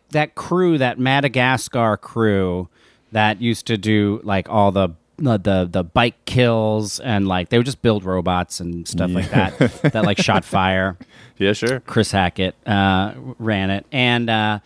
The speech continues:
Speaker 1: some people who were around that did that, got two boats in the Gowanus Canal, and then were able to moor them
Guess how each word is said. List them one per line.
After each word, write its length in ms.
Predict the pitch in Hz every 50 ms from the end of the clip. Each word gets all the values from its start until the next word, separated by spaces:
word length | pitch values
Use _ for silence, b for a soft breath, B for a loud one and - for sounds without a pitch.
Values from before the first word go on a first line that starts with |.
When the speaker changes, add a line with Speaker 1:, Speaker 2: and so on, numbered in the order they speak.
| b b b b b b b
Speaker 1:
some 340 | b - - - 196 208 208
people 380 | - - 220 226 - - 208 185
who 160 | - - 180
were 380 | 165 156 147 139 127 123 113 80 85 _ _ _ -
around 680 | 135 123 117 113 104 110 123 131 143 151 160 151 139 110
that 320 | 107 101 95 92 95 - _ _ b b b b b
did 220 | - 156 196 226 180
that, 340 | 147 123 110 104 107 - -
got 280 | 143 131 143 147 - -
two 240 | - - 247 277
boats 540 | 247 170 139 117 110 143 - - - - - -
in 140 | 151 165
the 60 | 180 156
Gowanus 340 | 170 165 160 151 143 -
Canal, 360 | - 151 147 143 127 117 117 110 -
and 140 | 143 131 139
then 100 | 139 139
were 140 | 127 131 -
able 340 | 151 147 151 151 135 139 135
to 260 | - - - 135 123
moor 520 | 113 110 110 117 120 139 170 196 202 196 165
them 480 | 110 107 101 92 90 92 101 135 160